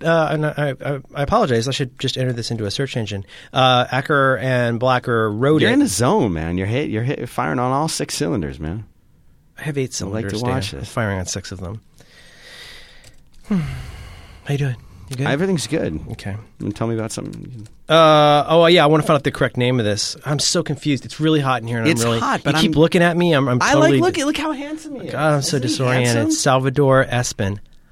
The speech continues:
Speaker 1: is the name, is the name of the, uh,
Speaker 2: <laughs>
Speaker 1: illustrator. Salvador Es-, I hope I'm pronouncing that correctly.
Speaker 2: What, should I not look at you? I like to look, look at him.
Speaker 1: Oh, my God. I
Speaker 2: How
Speaker 1: wish
Speaker 2: am
Speaker 1: I
Speaker 2: I
Speaker 1: had a
Speaker 2: not
Speaker 1: burqa.
Speaker 2: Oh, that's classic
Speaker 1: Salvador
Speaker 2: one.
Speaker 1: Espin, the illustrator.
Speaker 2: Man.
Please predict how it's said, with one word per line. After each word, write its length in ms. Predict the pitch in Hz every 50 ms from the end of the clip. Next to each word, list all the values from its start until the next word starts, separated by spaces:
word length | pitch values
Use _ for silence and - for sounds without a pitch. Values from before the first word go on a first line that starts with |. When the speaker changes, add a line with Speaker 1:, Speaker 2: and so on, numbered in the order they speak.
| - - - _ _ - _
Speaker 1:
is 140 | - 120 107
the 80 | - -
name, 380 | 123 120 120 120 120 - - 294 320
is 60 | -
the 80 | 127 131
name 200 | - - 131 123
of 80 | 120 117
the, 80 | 117 123 - 110
uh, 260 | 107 107 104 104 151 - -
Speaker 2:
<laughs> 80 | - -
Speaker 1:
illustrator. 600 | 113 120 120 - 185 - 113 104 98 95 98 87 - -
Salvador 500 | - - 151 139 139 135 135 135 123 127
Es-, 440 | 110 120 113 - 110 110 104 107 -
I 60 | - 117
hope 140 | 123 151 151
I'm 60 | 131
pronouncing 320 | 120 135 127 123 - -
that 120 | 117 110 -
correctly. 360 | - 120 107 98 95 - 101
Speaker 2:
What, 80 | 98 190
should 40 | 190
I 20 | 185
not 220 | 185 190 190 160
look 180 | 147 190 185 -
at 80 | 254
you? 160 | 285 302 320
I 80 | 302 277
like 200 | 254 262 277 269
to 100 | - 285
look, 140 | 262 302 285 - 240
look 140 | 285 - 392
at 60 | 403 359
him. 160 | 240 - -
Speaker 1:
Oh, 220 | 120 - - - -
my 60 | - -
God. 360 | - 107 113 117 110 113 117
I 20 | 117 135
Speaker 2:
How 60 | 170
Speaker 1:
wish 100 | 190 190
Speaker 2:
am 60 | 156
Speaker 1:
I 20 | 143
Speaker 2:
I 40 |
Speaker 1:
had 120 | 131 127 123
a 40 | 107
Speaker 2:
not 100 | - -
Speaker 1:
burqa. 360 | 110 104 113 - - 104 143
Speaker 2:
Oh, 720 | 147 147 143 147 147 147 143 143 139 139 135 135 131 131 123
that's 220 | 131 135 131 - - -
classic 240 | 135 117 117 117
Speaker 1:
Salvador 560 | 143 160 143 151 147 147 151 95 95 147 139 135 135 -
Speaker 2:
one. 120 | 139 127
Speaker 1:
Espin, 420 | 131 - - - 113 98 98 95
the 80 | 101 -
illustrator. 720 | - 107 107 104 104 - - 110 110 104 104 104 107 - - -
Speaker 2:
Man. 500 | 101 101 95 90 85 78 73 - -